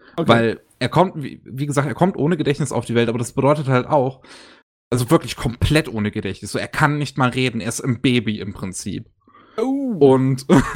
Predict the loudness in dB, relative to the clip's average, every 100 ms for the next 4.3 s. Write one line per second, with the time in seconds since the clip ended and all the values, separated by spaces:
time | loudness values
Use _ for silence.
0 | -2 -2 -10 _ -20 -10 -8 -2 -2 0
1 | -2 -4 -4 -6 -4 -4 -4 -6 -2 -2
2 | -2 -4 -2 -2 -4 _ -2 -2 -2 0
3 | 2 4 2 2 0 -4 2 4 4 0
4 | -6 -10